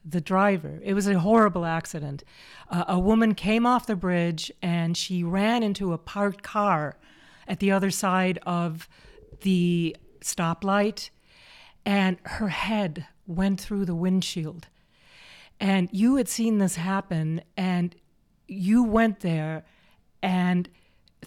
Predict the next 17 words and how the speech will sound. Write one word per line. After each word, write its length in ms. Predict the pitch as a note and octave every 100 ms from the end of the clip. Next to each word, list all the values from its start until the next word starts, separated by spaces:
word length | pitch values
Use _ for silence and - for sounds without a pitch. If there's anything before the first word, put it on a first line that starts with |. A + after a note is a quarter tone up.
| -
thought 340 | - G3 F#3+ G3
that 220 | F3+ E3+
her 220 | E3 G3
eye 580 | - E3+ G3+ G#3+ F3 D#3 -
might 300 | - F3 F3
have 140 | E3 D3+
been 240 | E3+ D#3+
lost. 560 | E3 E3 D#3 D3 - - - - - - -
And 400 | - F#3+ F#3 F3+ - _ -
you 220 | G3 G#3
asked 300 | G#3 G#3 -
somebody 380 | A3+ A3 G#3 G3
to 80 |
call 240 | F3+ G3 F#3+
nine 280 | F#3 F#3+ F#3+
one 200 | F#3+ F3+
one, 380 | F3 F3 F3+